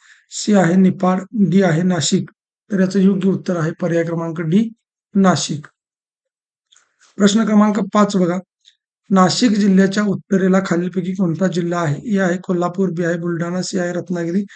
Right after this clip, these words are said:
डी आहे धुळे. तर याचं योग्य उत्तर आहे पर्याय क्रमांक डी,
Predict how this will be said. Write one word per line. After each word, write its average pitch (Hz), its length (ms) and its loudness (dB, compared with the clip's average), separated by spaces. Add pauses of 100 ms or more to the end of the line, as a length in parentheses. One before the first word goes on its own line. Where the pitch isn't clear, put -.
(360)
डी 190 120 6
आहे 180 200 4
धुळे. 165 320 -2
तर 180 60 -4
याचं 175 240 -4
योग्य 185 260 0
उत्तर 170 240 -6
आहे 165 160 -4
पर्याय 165 260 -4
क्रमांक 170 400 -8
डी, 180 180 2